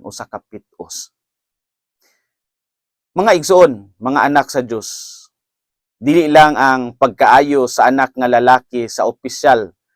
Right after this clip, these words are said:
ang nahitabong milagro sa Ebanghelyo.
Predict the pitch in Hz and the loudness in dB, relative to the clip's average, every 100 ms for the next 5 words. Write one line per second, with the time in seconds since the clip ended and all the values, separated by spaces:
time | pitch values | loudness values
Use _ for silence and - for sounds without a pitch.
0 | - 120 123 110 _ _ _ _ 131 139 | -6 -6 -4 -10 _ _ _ _ -8 -6
1 | 127 131 143 135 120 127 127 120 131 120 | -2 -2 -2 -6 -4 -2 -2 -2 -6 -6
2 | 110 117 113 110 110 101 | -8 -6 -8 -10 -14 -16